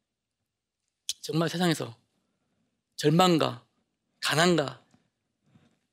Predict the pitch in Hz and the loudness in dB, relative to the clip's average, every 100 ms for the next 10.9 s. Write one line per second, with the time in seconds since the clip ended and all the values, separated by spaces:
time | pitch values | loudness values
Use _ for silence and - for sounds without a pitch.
0 | - - 175 220 - 185 170 - 147 135 | -8 0 4 4 2 -2 -4 -4 -4 -4
1 | 135 131 - _ - 165 165 262 214 160 | -8 -10 -16 _ -2 2 4 4 4 0
2 | 160 143 127 120 127 123 _ _ _ _ | -2 -2 -4 -4 -8 -10 _ _ _ _
3 | _ _ _ _ - - 170 143 135 147 | _ _ _ _ -20 -10 -6 -4 -2 -4
4 | 127 120 _ _ _ _ _ - 165 196 | -4 -10 _ _ _ _ _ -4 -2 -2
5 | - 156 175 160 _ - 147 156 - 139 | -2 -4 -4 -4 _ -20 -16 -16 -14 -16
6 | 123 127 127 _ _ _ _ _ _ _ | -14 -16 -18 _ _ _ _ _ _ _
7 | - 151 180 156 165 - _ _ _ - | -8 0 2 0 -4 -12 _ _ _ -4
8 | 190 190 - - - 143 120 - _ _ | 0 0 -4 -12 -10 -10 -10 -20 _ _
9 | _ _ - 175 233 190 143 131 135 - | _ _ -4 2 4 6 4 0 -4 -12
10 | _ _ _ _ - 151 180 160 220 | _ _ _ _ -2 4 4 6 2